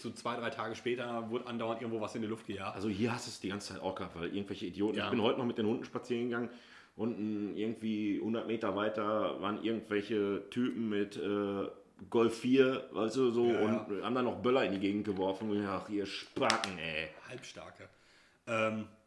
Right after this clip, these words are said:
Speaker 1: aber dann, ähm, bei uns ging's tatsächlich erst so, ich sag mal, nach Einbruch der Dunkelheit, so achtzehn, neunzehn Uhr, wo du dann schon mal die eine oder andere Rakete gehört hast. Ähm, und es war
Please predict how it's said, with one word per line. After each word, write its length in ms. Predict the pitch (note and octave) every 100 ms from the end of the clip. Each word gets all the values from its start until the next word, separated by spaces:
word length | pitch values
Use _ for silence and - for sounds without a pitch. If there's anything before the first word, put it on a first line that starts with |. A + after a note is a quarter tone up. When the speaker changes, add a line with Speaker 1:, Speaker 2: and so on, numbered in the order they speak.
| _ _ _ _ _ -
Speaker 1:
aber 240 | - A2+ A2
dann, 320 | A2 B2+ B2+
ähm, 420 | A2+ A#2 A2+ A2+ A2 - _ _ _ B2+ A2+
bei 80 |
uns 220 | A2+ C3+ C#3+
ging's 180 | D3
tatsächlich 360 | - C3+ D3 C3+
erst 140 | B2+ -
so, 240 | B2 B2 - _ _ _ _ _
ich 80 | -
sag 80 |
mal, 80 | G2+
nach 200 | F#2+ -
Einbruch 260 | A2+ A2 G#2+
der 100 | G#2
Dunkelheit, 400 | A2+ B2 A2+ A2+
so 80 | A2+
achtzehn, 300 | - - A2+
neunzehn 320 | G#2+ A2 G2+
Uhr, 160 | B2+
wo 80 | A#2
du 80 | A2
dann 160 | A2 A2
schon 120 | A#2
mal 120 | A2+
die 160 | G#2+ G#2
eine 160 | A#2+
oder 100 | A2
andere 200 | A2+ G#2
Rakete 280 | G#2 B2 B2+
gehört 280 | B2 A#2 A#2+
hast. 200 | B2 - - - - - _
Ähm, 360 | A2+ G#2+ G#2+ G#2+ - _ _ _ _ _ _ - -
und 280 | A2+ B2 A2+
es 120 | -
war 420 | G2+ A#2 - -